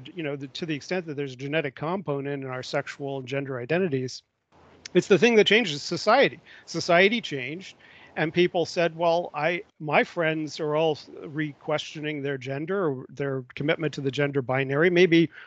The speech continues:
I don't have to be a man or a woman either." <laughs> You know, it's like, uh, maybe I can have an alternative sexuality. So I, I definitely think some of these things that we consider to be,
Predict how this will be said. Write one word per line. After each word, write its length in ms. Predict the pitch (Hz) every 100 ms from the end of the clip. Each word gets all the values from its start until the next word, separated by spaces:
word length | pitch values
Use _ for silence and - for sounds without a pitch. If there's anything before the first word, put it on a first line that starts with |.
| -
I 80 | 151
don't 160 | 190
have 160 | 170 170
to 80 | 151
be 160 | 147
a 60 | 160
man 240 | 170 175
or 80 | 180
a 60 | 175
woman 260 | 190 214
either." 340 | 240 381 403 160
<laughs> 80 | 170
You 60 |
know, 60 | 170
it's 220 | 220 -
like, 260 | 160 185 165
uh, 80 | 170 - -
maybe 260 | 185 220 196
I 100 | 330
can 140 | 330
have 160 | 277 180
an 60 |
alternative 460 | 175 165 180 156 139
sexuality. 680 | 175 156 170 147 147 147 139 - _ _ - - -
So 360 | - 226 220 220 -
I, 120 | 240 -
I 100 | 220
definitely 540 | 185 277 277 254 196 165
think 340 | - 180 165
some 200 | - 190
of 80 | 165
these 200 | 151 -
things 300 | 170 156 135
that 100 | 151
we 160 | 147
consider 540 | 151 143 139 170 143 135
to 180 | - 139
be, 380 | 139 135 135